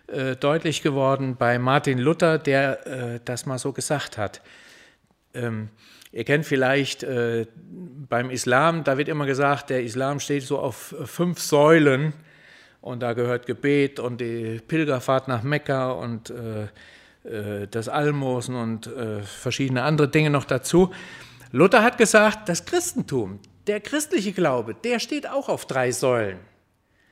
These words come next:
Und, ähm, die zwei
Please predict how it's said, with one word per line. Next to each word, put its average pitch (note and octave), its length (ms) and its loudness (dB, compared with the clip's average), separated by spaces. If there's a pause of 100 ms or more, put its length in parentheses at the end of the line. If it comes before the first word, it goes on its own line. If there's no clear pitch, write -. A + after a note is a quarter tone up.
(760)
Und, C3+ 500 -2
ähm, C3 380 -2 (200)
die - 180 -4
zwei D3 460 4